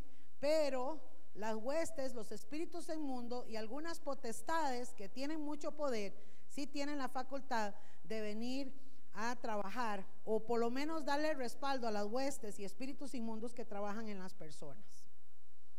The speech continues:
¿Ok? Vamos entendiendo por ahí. Huestes y espíritus inmundos. Si una persona tiene una posesión demoníaca y esa persona,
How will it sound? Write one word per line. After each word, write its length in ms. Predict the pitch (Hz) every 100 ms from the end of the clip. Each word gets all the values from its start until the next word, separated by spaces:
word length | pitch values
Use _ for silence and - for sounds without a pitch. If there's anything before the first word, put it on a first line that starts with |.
| -
¿Ok? 180 | 196 294 311 294 - - - - - - - - - - - - 202
Vamos 220 | 233 240
entendiendo 580 | 220 208 202 208 214 185
por 160 | 185
ahí. 260 | 160 147 143 - -
Huestes 600 | 214 277 294 285 294 - -
y 80 | 202
espíritus 760 | 202 - 247 254 - 254 240 - - - -
inmundos. 760 | 220 214 240 202 170 - - - - - - - - - - - - - - - - - - - - - -
Si 260 | - - 330
una 280 | 349 403 415 392
persona 840 | 339 339 370 359 294 240 226 233 - - - - - - -
tiene 260 | 294 330
una 160 | 339 349 349
posesión 600 | 302 - 254 - 302 330
demoníaca 840 | 330 320 294 247 226 - 247 233 233 - - - - -
y 160 | 233 269
esa 280 | 330 359 -
persona, 800 | 302 285 330 320 285 247 240